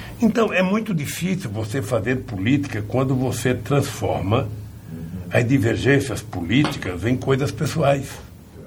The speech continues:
Speaker 1: Muito difícil. Então, o conselho que eu dou é não entrar na política. Tá? Porque a arte da política é você conversar com os contrários. Eu, outro dia, brinquei no Rio de Janeiro que eu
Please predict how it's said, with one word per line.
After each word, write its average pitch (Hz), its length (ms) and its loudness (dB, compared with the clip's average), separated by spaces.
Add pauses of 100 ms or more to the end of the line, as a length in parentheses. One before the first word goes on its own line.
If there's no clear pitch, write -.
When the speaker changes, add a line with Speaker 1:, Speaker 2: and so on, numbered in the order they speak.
(220)
Speaker 1:
Muito 220 220 6
difícil. - 400 -10 (540)
Então, 220 240 2
o 220 40 4
conselho 147 520 0
que - 80 -8
eu 92 80 -4
dou 123 460 0 (600)
é 185 100 -2
não 196 200 6
entrar 175 300 4
na 143 100 0
política. - 560 -12 (1400)
Tá? 131 280 0 (460)
Porque 196 600 2 (680)
a 160 100 -2
arte 170 480 2
da 117 140 -4
política 151 580 -2
é 156 40 0
você 151 260 -2
conversar 151 540 0
com 156 140 -4
os 123 100 -2
contrários. 117 680 -2 (580)
Eu, 190 380 6
outro 127 280 0
dia, 123 220 4
brinquei 113 400 -2
no 110 100 0
Rio 110 80 -2
de 107 120 -4
Janeiro 127 280 0
que - 80 -4
eu 139 120 0